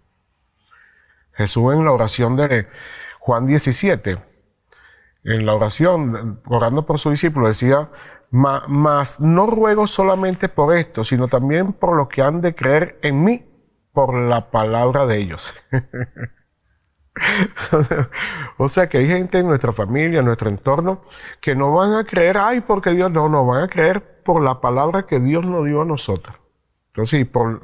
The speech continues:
y entonces es la palabra que nosotros vamos a dar. Y es un trabajo. O sea,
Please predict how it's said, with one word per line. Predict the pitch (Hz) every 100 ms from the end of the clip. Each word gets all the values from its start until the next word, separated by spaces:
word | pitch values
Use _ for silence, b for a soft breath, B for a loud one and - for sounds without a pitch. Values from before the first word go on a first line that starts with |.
| -
y | 156
entonces | 202 - 131 165 165 -
es | 120
la | 135 151
palabra | 123 120 127 160
que | 120
nosotros | 101 - 208 202
vamos | 123 107 110
a | 117
dar. | 95 82 - _ _ _ _ _ _ _ _ _ _ _ _ _ _ _ _
Y | 98
es | 85
un | 120
trabajo. | 151 196 147 165 107 80 -
O | -
sea, | 131 113